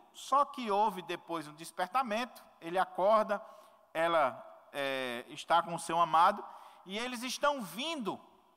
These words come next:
eh, numa carruagem, eles estão vindo em direção agora ao povo, né, a, a região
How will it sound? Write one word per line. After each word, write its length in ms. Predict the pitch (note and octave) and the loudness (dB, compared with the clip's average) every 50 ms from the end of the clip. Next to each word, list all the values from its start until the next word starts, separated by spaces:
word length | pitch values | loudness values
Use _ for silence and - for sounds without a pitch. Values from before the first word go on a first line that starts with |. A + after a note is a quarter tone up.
| _ _ _ _ _ _ _ _ _ _ _ _ _ _ _ _ _ _ - _ _ _ _ _ _ _ _ _ | _ _ _ _ _ _ _ _ _ _ _ _ _ _ _ _ _ _ -20 _ _ _ _ _ _ _ _ _
eh, 580 | - C3+ D3 D3 D3 D3+ D3 C#3+ D3 C#3 C3 C3 - | -6 -4 -4 -2 -2 -2 -2 -2 -2 -4 -6 -8 -8
numa 240 | E3+ G3+ A#3 A#3 | 0 4 4 4
carruagem, 720 | A#3 A#3+ A3+ G#3 G#3+ A3 G3 F3 F3+ F#3 G3 G3+ A3 B3+ C4+ - - - | 4 4 2 2 4 6 6 8 8 8 8 4 2 -6 -10 -12 -12 -8
eles 240 | F#3 F3+ F#3+ F#3+ | -8 -8 -6 -6
estão 400 | F#3+ G#3+ - - B3 B3 A#3 G#3 | -8 -10 -2 2 2 2 2 0
vindo 540 | D#3+ D3+ F3 A3 C4 C#4+ C4+ A#3 F#3 E3+ D#3+ C3 | -6 -6 -6 -4 -4 -4 -4 -4 -6 -6 -8 -8
em 120 | F3 F3+ | -10 -10
direção 760 | F#3 F3 G#3+ G#3+ G#3 F3+ - - - G3 F3+ F#3 G3 G#3 G#3 - - - - - - - - | -8 -6 -2 0 0 0 0 -4 0 4 6 6 6 4 2 -6 -14 -18 -20 -20 -20 -2 2
agora 640 | F3+ F#3 F#3 D#3 E3 D#3+ E3 F3 F#3 G3 G#3+ G#3+ - - - - - - - - | 4 4 4 4 4 6 8 8 8 6 4 0 -2 -10 -16 -18 -18 -20 -8 2
ao 200 | - G3+ A#3+ C4 G#3+ - - - - | 4 4 4 4 2 -8 -14 -18 -6
povo, 680 | - A#3+ B3+ C#4 C#4+ C4+ A3 E3 C#3 C3+ C3 A2+ G2 - - | 0 2 4 6 6 4 4 0 -4 -8 -10 -10 -12 -14 -12
né, 280 | C3+ D#3 F#3+ B3+ B3 A#3+ - | -6 -4 -2 -2 -2 0 2
a, 420 | F#3 F#3+ F#3+ F#3+ F#3 F3 D#3+ D3+ - - - - - - - - - - _ _ _ - - - _ _ _ _ _ _ _ _ _ _ _ _ _ _ _ | 4 6 8 8 6 6 4 2 -2 -10 -16 -18 -20 -20 -20 -20 -20 -20 _ _ _ -20 -20 -20 _ _ _ _ _ _ _ _ _ _ _ _ _ _ _
a 100 | A#3+ B3+ | 0 0
região 840 | C4 D4 C#4+ C4 - C4 C4+ A3+ A#3 C4 C#4 C4 A3+ E3+ C#3+ - | 0 0 -2 -4 -4 -2 0 2 4 4 4 4 4 2 -2 -6